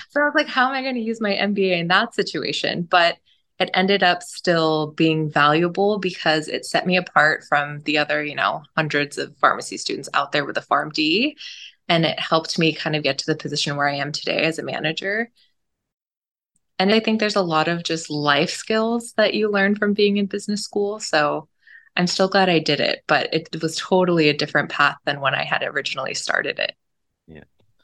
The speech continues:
Speaker 2: Yeah. And that's me too. I would say, like, going into pharmacy school, I was thinking maybe more compounding or owning, owning my own pharmacy. And then after, like, two years, I was like, "Nah, I like the hospital
Speaker 1: <laughs>
Speaker 2: more."
Speaker 1: Yeah.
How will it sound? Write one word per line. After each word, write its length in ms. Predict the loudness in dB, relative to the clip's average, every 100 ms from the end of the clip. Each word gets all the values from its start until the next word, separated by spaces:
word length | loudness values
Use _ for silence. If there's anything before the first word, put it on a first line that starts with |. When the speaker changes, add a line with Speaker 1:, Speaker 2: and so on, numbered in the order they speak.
| _ _ _ _
Speaker 2:
Yeah. 220 | -6 -6
And 180 | -6 -4
that's 380 | -2 -4 -8 -14 _
me 180 | 0 0
too. 240 | 2 2
I 100 | 2
would 140 | 0 -4
say, 160 | -4
like, 240 | -4 -6 -10 -8
going 280 | -2 0 -2
into 200 | -4 -6
pharmacy 460 | -6 -4 -4 -6
school, 180 | -6 -6
I 40 | -8
was 120 | -6
thinking 240 | -4 -4
maybe 300 | -6 -6 -8
more 320 | -8 -10 -10
compounding 640 | -12 -8 -6 -6 -6 -6 -8
or 140 | -8
owning, 460 | -8 -8 -8 -10 -12 _
owning 300 | 0 2 4
my 100 | 4
own 140 | 2 0
pharmacy. 580 | -2 -2 -2 -4 -4 -8 -20 _ _
And 100 | -4
then 160 | -2 -2
after, 220 | -2 -2
like, 160 | -6 -4
two 100 | -6
years, 180 | -6
I 40 | -6
was 100 | -8
like, 120 | -6
"Nah, 260 | -4 -4 -6 _ _
I 60 | -12
like 140 | -12
the 60 | -12
hospital 380 | 0 0 4 4 4 2
Speaker 1:
<laughs> 140 | -2
Speaker 2:
more." 360 | 0 0 2 4
Speaker 1:
Yeah. 200 | 4